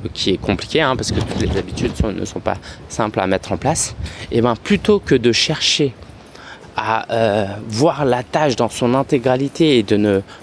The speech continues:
rien faire parce que c'est trop grand, du genre, euh, va courir une demi-heure alors que ça fait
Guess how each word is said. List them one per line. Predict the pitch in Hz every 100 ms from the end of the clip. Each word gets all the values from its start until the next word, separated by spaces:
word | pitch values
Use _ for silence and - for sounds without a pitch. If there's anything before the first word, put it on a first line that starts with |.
| - - -
rien | 139 139
faire | - 143
parce | 131 -
que | 104
c'est | -
trop | - 113
grand, | 107 123 151
du | 107 101
genre, | 117 107
euh, | 90
va | 120
courir | - 135 131
une | 120 110
demi-heure | 120 131 143 120
alors | 101 98
que | -
ça | 110
fait | -